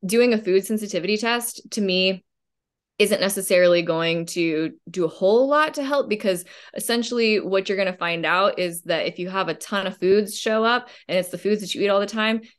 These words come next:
you have a leaky gut, right? And so it's like, "Okay, well, thanks." <laughs> You know, so it's,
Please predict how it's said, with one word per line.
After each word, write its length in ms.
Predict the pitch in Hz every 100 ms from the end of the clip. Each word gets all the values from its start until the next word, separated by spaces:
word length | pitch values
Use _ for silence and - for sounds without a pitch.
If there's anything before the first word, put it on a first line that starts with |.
| _
you 140 | 196 226
have 180 | 240
a 60 | 220
leaky 300 | 202 185 143
gut, 200 | - - - _ _
right? 240 | 196 185 -
And 100 | 202
so 320 | 208 185 175 175 -
it's 120 | -
like, 220 | 185 -
"Okay, 480 | 226 220 170 160 170 _
well, 420 | 170 165 165 - _ _ _ -
thanks." 320 | - - -
<laughs> 520 | 269 - - - - _ 277
You 60 |
know, 140 | 240 233
so 140 | 233
it's, 200 | 214 208